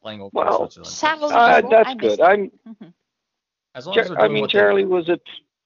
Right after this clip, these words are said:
Speaker 2: Charlie was a tweener. I mean, I've been saying it for years. And,
Speaker 3: Yeah.
Speaker 2: you know, not quite good enough to play in your top nine, and, uh,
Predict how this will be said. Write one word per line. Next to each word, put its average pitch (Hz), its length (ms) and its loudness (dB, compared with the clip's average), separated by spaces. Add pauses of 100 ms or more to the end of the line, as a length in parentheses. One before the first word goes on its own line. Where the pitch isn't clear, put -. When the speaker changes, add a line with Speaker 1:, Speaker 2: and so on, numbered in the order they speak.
(600)
Speaker 2:
Charlie 202 300 2
was 185 180 -4
a 156 60 -2
tweener. 90 520 -12
I 92 80 -8
mean, 98 200 -10
I've 107 160 -10
been 117 200 -14
saying 101 240 -10
it - 160 -12
for 101 80 -14
years. 82 480 -14
And, 151 80 -16
Speaker 3:
Yeah. - 120 -14 (420)
Speaker 2:
you 98 140 -8
know, 92 200 -10 (840)
not 123 240 -2
quite 147 260 -2
good 113 160 -2
enough 120 300 -4 (220)
to 117 100 -10
play 104 400 -2
in 107 120 -8
your 104 140 -8
top 101 380 -4
nine, 107 480 -12
and, 107 320 -14
uh, 101 360 -2